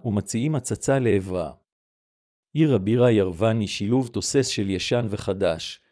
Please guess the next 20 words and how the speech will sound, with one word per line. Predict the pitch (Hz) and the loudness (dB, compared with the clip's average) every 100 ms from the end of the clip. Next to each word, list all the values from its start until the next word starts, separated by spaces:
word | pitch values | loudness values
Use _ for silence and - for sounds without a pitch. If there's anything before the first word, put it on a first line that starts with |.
| - | -6
עם | 117 | -4
שווקים | 110 101 - 131 135 | -2 -4 -4 -2 -2
שוקקים, | 113 - - 101 92 92 _ _ _ - | -4 -6 -6 -6 -6 -10 _ _ _ -6
מוזיאונים | 107 95 104 127 143 131 143 151 - | -2 0 0 2 0 0 -4 -8 -6
ובתי | 104 113 143 | -4 0 2
הקפה | 135 117 - 147 | 2 0 0 2
האופנתיים. | 123 - 101 - 85 67 - _ _ _ _ _ _ _ _ _ - | 2 0 -6 -4 -8 -8 -14 _ _ _ _ _ _ _ _ _ -6
המטבח | 104 104 104 147 - | -4 -4 2 2 4
הארמני | 104 98 101 110 98 | 0 0 0 0 -2
הוא | 98 107 | -2 -4
שילוב | - 107 147 143 | -4 0 0 0
מענג | 117 110 143 | 0 0 -2
של | 131 123 | -2 -4
טעמים, | - 101 98 104 104 120 _ _ _ | 0 -2 0 -2 -4 -8 _ _ _
עם | 139 131 | -2 2
מנות | 104 120 135 - | 2 2 0 -4
כמו | - 107 | -6 -4
חרובץ, | 104 117 98 87 92 90 - - - _ _ - | 0 2 2 2 0 -2 -8 -10 -12 _ _ -6
ברביקיו | 110 123 101 95 - 80 64 _ _ _ _ | 0 2 2 -4 -6 -10 -10 _ _ _ _
ודולמה, | 95 110 101 98 98 85 | -4 0 2 2 0 -4